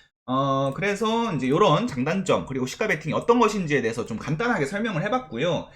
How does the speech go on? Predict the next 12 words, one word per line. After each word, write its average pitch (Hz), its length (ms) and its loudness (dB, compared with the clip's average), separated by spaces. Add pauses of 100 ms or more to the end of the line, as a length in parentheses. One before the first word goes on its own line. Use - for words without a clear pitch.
(260)
어, 123 440 4
이제 180 480 4
이런, 208 640 2
이런 180 400 4
이제 - 180 2
단점을 233 520 2
좀 151 240 0
상쇄를 285 460 2
하려면 208 520 2
제가 185 220 0
봤을 175 320 0
때는 131 440 -2